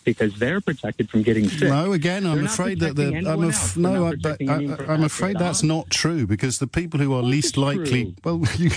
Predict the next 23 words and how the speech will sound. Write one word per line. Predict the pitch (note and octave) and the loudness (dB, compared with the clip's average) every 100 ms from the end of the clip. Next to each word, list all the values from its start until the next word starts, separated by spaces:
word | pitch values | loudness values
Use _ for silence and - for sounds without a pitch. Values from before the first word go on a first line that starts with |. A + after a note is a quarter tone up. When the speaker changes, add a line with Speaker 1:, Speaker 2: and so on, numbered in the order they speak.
| - | 2
Speaker 2:
you | F#3 | 2
can | - - F3 | 2 -2 -4
pretend | E3 - D#3+ G3+ | -6 -4 -4 -4
that | E3+ | -4
you | A#2 G#2 | -2 -2
believe | F#2+ F2+ F2 D#2+ | 0 0 0 0
that, | F2 - | 0 2
but | - | 0
I | B2 | 2
don't | E3+ B2+ | 2 2
have | G#2 G#2 | 2 0
to | G2 | 0
join | F2 F#2 E2 | 2 2 2
in. | F2 A#2 - - - - | 2 0 -6 -10 -12 -4
The | - | -2
people | C3+ F3 F#3 F3 | 0 0 -2 0
who | D#3 | 0
are | C#3 | 0
least | C3+ D3+ - | 0 0 0
likely | C3 C3+ C3+ G#2+ | 0 0 -2 -2
to | - | 0
suffer | - C3 - G2 | 0 -2 -2 -2
badly | A#2 A#2 A#2+ G#2 F#2+ | -2 -4 -4 -2 -2